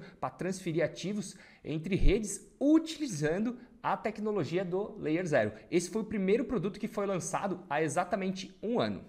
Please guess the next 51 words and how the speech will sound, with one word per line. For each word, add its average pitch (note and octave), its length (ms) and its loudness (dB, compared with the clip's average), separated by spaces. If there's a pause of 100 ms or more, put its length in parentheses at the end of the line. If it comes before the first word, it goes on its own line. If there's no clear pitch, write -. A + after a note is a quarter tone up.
(120)
Então, D3+ 140 2
olha E3 160 4
só, D3 200 2
aqui D3+ 200 -2
na G#3+ 100 0
Stargate, D#3 800 0
eles C3+ 220 -6
têm D3 180 -2
as - 160 -6
pools, G#3 540 2 (300)
então C3 200 2
ele C#3 140 4
usa A3 240 2
a B3+ 40 4
tecnologia D#3 760 0
da A#2 240 -2
Layer F#3+ 280 2
zero A#2+ 380 0 (320)
e C3+ 60 -2
aí D3+ 80 2
você F3 240 -2
consegue G3 640 -2
transferir, G#3 680 0
né? F3 120 -2
Se E3 120 -10
você D#3+ 220 -10
for F3+ 160 -8
transferir F3 580 -2
aqui, G3 320 -4
olha D#3 200 2
só, G#2 340 0 (480)
o D3+ 160 2
S D3+ 240 2
D D#3 140 2
C D#3 400 -2 (280)
da C#3 200 2
rede C3+ 300 0
E - 20 -2
T F3 140 -4
H D3 380 -2 (280)
pra - 120 -4
rede C3 300 -4
Ethereum. A2+ 540 -2
Aí C3 160 -2
são G#3 240 -6
várias D#3 500 0
redes D3+ 300 -2
que - 100 -14
já E3 120 -4
estão B2 200 -4
integradas. G#2+ 720 -4